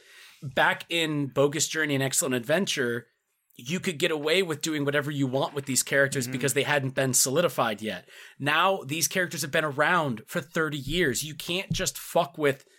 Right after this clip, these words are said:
Speaker 2: you can't just say Bill and Ted could be divorcees and just, like, have a fun time in the next scene. It kinda weighs on you, especially, you know, people, like, our age, who a lot of us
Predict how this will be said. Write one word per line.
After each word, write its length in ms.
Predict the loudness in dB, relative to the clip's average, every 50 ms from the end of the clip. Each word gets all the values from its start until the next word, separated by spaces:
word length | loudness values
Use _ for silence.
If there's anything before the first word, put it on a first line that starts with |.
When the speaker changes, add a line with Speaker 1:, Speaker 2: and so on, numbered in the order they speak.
| -20 -20 -20 -12 -8
Speaker 2:
you 120 | -8 -6
can't 280 | -2 -2 0 0 0 2
just 200 | 2 2 4 4
say 380 | 4 4 4 4 2 2 -2 -6 -16 -20 _ -18 -8 0
Bill 240 | 2 2 4 4
and 160 | 4 2 0 2
Ted 260 | 2 2 2 2 0
could 180 | -4 -4 -4
be 180 | -2 -2 -2 0
divorcees 960 | 0 0 0 2 4 4 4 4 4 4 2 2 2 2 2 2 2 0 0 0 2
and 180 | 0 0 2
just, 240 | 2 2 2 2 4
like, 220 | 2 0 0 -2 _ _ -2
have 240 | 0 2 2 4
a 80 | 2 2
fun 380 | 0 2 2 2 2 2 0 -2
time 400 | 0 2 2 4 2 2 2 2
in 80 | 0
the 80 | 0 2
next 280 | 2 0 0 2 2
scene. 420 | 2 4 4 2 0 0 -2 -4 -8 -14 -20 -20 -20 -14 -8 -8
It 140 | -8 -6
kinda 320 | -2 -2 0 2 2 2 2
weighs 420 | 2 2 2 2 2 2 2 2 2
on 220 | 2 0 -2 -4
you, 180 | -6 -6 -4 0
especially, 800 | 0 0 4 4 4 4 4 2 0 2 2 2 2 0 -2 -8 -16 _ _ _ _ _ _
you 120 | -4 0 2
know, 240 | 4 4 2 0 -4 _ _ _ -20 -18 -10 -6
people, 260 | -6 -4 0 0 4
like, 200 | 4 4 2 4 4
our 220 | 4 4 4 4
age, 480 | 4 2 4 4 4 4 4 2 0 -2
who 160 | 0 0 2 2
a 60 | 4
lot 280 | 4 6 6 6 6 4
of 100 | 4 4
us 320 | 4 4 4 4 2 2